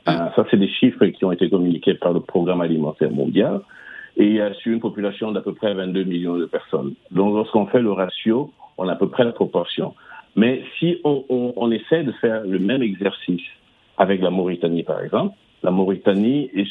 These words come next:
Speaker 2: sur à peu près huit cent mille personnes qui seront, euh, en situation d'insécurité alimentaire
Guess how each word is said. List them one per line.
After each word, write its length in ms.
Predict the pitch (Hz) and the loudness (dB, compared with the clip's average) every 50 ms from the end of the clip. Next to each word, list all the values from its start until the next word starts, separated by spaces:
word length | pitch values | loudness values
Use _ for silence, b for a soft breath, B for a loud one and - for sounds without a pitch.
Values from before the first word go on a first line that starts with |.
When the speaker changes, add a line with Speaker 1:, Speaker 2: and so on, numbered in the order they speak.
| - - | -4 -4
Speaker 2:
sur 240 | - 104 104 98 95 | 0 0 0 2 0
à 80 | 95 | 0
peu 180 | 92 - 107 95 | 0 0 0 -2
près 320 | - - - 110 104 104 | -2 -4 -2 0 0 2
huit 220 | 98 95 101 101 101 - | 2 0 -2 -2 -4 -4
cent 160 | - 101 92 95 | -4 -4 -2 0
mille 380 | 95 98 101 131 127 101 - | 2 2 2 2 0 0 -2
personnes 480 | - 95 90 - - 117 127 147 147 139 - - | -4 -6 -4 -4 -2 -2 -2 -2 -4 -10 -10 -8
qui 100 | - 101 98 - | -8 -8 -4 -2
seront, 360 | - 98 95 101 95 92 90 87 B B B B B B B B B - | 0 0 2 2 0 0 -2 -6 B B B B B B B B B -2
euh, 20 | |
en 280 | 78 82 85 78 - - | 0 0 0 0 -2 -2
situation 420 | - 95 85 - 87 - - 92 87 | -2 -2 0 0 0 0 0 -2 -2
d'insécurité 460 | 82 82 - - 82 - 85 73 90 | 0 0 0 -2 0 0 2 2 2
alimentaire 580 | 82 82 80 78 78 - - 87 82 82 92 | 2 2 0 -2 -2 -2 0 0 0 0 -2